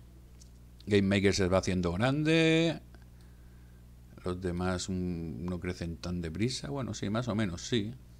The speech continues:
Aquí ya hay trifulca, ¿veis? Han peleado aquí por, <laughs> por los recursos.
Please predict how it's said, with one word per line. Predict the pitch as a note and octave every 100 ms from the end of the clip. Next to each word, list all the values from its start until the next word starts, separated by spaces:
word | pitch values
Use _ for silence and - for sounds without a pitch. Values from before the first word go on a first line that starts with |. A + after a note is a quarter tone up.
| - - - - - - - - - - -
Aquí | E2 F#2+ G2
ya | F#2
hay | F#2+
trifulca, | F2 F2+ B2 C3 C3
¿veis? | A2 C#3 G#2+
Han | G2+
peleado | F#2+ F#2+ G2 F#2
aquí | F#2 F#2
por, | F#2+ F2+
<laughs> | - - F2 - F2 - - - - - - - - - - - -
por | -
los | F2 F2+
recursos. | F2+ F2 G2 G#2 - C3 C3+ -